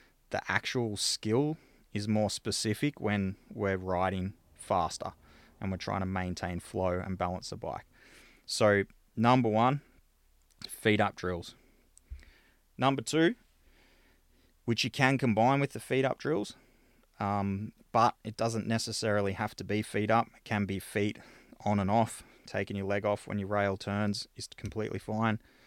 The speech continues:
Um, but it's just another drill that you can do,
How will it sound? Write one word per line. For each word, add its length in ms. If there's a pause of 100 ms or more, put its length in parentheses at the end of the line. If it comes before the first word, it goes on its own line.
(400)
Um, 400 (640)
but 260 (580)
it's 160
just 200
another 260
drill 280
that 100
you 100
can 160
do, 300